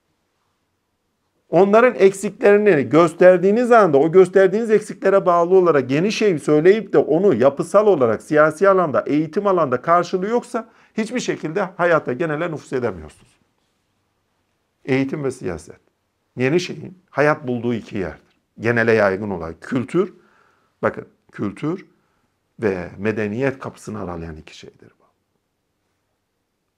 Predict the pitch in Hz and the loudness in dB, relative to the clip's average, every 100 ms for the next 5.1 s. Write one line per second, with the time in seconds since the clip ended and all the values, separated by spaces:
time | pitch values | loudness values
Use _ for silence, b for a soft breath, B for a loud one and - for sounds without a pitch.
0 | _ - 156 170 175 151 101 80 76 65 | _ -6 -4 -2 0 0 -2 -6 -14 -20
1 | - - - _ _ _ _ _ _ _ | -20 -20 -20 _ _ _ _ _ _ _
2 | _ _ _ _ - 135 135 - 147 160 | _ _ _ _ -6 -6 -6 -10 -8 -6
3 | 143 147 143 165 117 113 - - 127 135 | -6 -10 -10 -10 -6 -8 -10 -12 -10 -10
4 | 120 120 127 117 117 113 90 82 - 78 | -10 -10 -8 -10 -8 -10 -10 -14 -16 -20
5 | - | -20